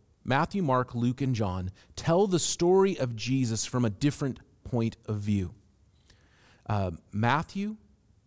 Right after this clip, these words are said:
and John were direct eyewitnesses to the majority of Jesus' public ministry. It's possible,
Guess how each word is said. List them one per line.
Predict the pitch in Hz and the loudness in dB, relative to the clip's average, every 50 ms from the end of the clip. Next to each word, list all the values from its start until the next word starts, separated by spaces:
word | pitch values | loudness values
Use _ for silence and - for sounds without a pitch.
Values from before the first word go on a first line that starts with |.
| _ _ _ _ _ _ _ _ _ _ _ _ _ _ - | _ _ _ _ _ _ _ _ _ _ _ _ _ _ -4
and | 127 127 117 | -2 -2 0
John | 107 143 156 151 135 120 101 98 98 98 104 - _ _ _ _ - | 0 2 2 4 2 2 2 0 -2 -4 -6 -10 _ _ _ _ -4
were | 117 127 | -2 -2
direct | 117 107 117 117 120 113 135 156 170 - - - - | 0 0 0 2 2 4 2 2 0 -2 -6 -6 -2
eyewitnesses | 135 135 135 120 123 135 - 127 127 117 - - 107 98 95 - | 0 2 2 2 2 0 0 0 -2 -2 -2 -2 -2 -2 -2 -4
to | - - - - 117 107 | -6 -8 -6 -4 -2 -2
the | 110 | 0
majority | 107 107 104 101 104 110 117 131 139 143 151 151 147 139 | 0 0 -2 -2 -4 -2 0 2 4 4 4 2 2 0
of | 123 110 | -2 -2
Jesus' | 104 123 127 127 117 117 107 117 107 98 - - _ _ _ _ - | -2 -2 0 0 0 -2 -2 -4 -4 -4 -6 -10 _ _ _ _ -8
public | - - 131 113 123 117 110 - - - _ _ _ _ _ _ - | -6 -4 -2 0 0 0 -2 -2 -8 -20 _ _ _ _ _ _ -6
ministry. | 110 107 113 110 110 110 - - - 87 87 - - _ _ _ _ _ _ _ - - - - - _ | -2 0 2 2 2 0 -2 -6 -8 -10 -10 -10 -12 _ _ _ _ _ _ _ -20 -20 -20 -20 -10 _
It's | - 135 127 - - _ _ _ | -2 -2 -2 -2 -4 _ _ _
possible, | - - - - - 208 240 262 - - - 160 127 110 101 82 90 - | -6 -6 -2 2 2 4 4 4 4 2 2 2 2 0 -2 -4 -6 -10